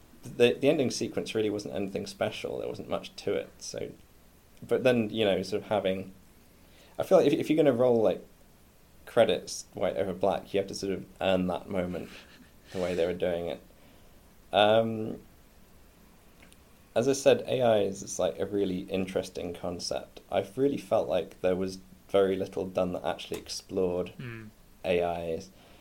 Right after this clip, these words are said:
Speaker 1: Um, one of the first things they say is, like, "Oh, they've introduced this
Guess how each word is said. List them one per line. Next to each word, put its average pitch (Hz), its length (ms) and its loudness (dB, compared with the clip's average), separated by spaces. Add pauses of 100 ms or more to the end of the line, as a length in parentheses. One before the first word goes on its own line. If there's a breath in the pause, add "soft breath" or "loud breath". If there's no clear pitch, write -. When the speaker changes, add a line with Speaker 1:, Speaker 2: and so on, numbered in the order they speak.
(460 loud breath)
Speaker 1:
Um, 95 580 4 (460)
one 113 200 2
of 101 80 0
the - 60 -8
first 113 260 2
things 101 200 -2
they 98 80 0
say 104 220 0
is, 98 140 0
like, 107 220 0
"Oh, 120 140 4
they've 113 200 0
introduced 113 480 -6
this 104 200 -2